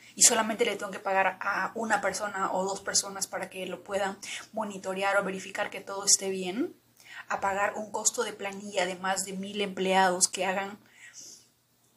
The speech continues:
el trabajo que este software o esta inteligencia artificial pueda hacer por sí sola, y que lo único que tengo que hacer es ponerle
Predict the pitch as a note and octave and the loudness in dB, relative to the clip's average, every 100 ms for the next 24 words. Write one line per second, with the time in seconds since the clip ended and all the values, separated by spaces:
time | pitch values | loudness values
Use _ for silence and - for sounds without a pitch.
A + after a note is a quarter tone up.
0 | _ A3+ G#3+ F#3 F#3 F#3+ G3 G3+ F#3 F3+ | _ -6 -6 -2 6 6 6 0 -2 -2
1 | G3+ - G3 F#3+ A#3 G#3 - G3+ F#3+ F#3 | 4 4 6 6 6 2 -2 -2 0 -2
2 | G3+ G3 F3+ - G3 G3+ - - - G3 | -4 -6 -8 -6 -6 -8 -10 0 2 2
3 | - G3+ G3+ F#3+ G3+ - F#3 - F#3+ F3+ | -2 0 2 2 0 -4 -2 4 4 4
4 | E3+ E3+ D#4 - _ _ _ _ _ _ | 4 4 2 -2 _ _ _ _ _ _
5 | _ _ _ _ _ _ _ _ _ _ | _ _ _ _ _ _ _ _ _ _
6 | - _ G3 - A#3 G#3 B3 C#4 C#4+ - | -20 _ -12 0 4 6 6 6 4 4
7 | B3 B3+ B3 B3+ A#3+ E4 - A#3+ - A3+ | 4 2 -2 0 0 -2 -2 -6 -4 -6
8 | A3 A3+ A#3 A#3 A3+ A3+ | -6 -4 2 4 2 -2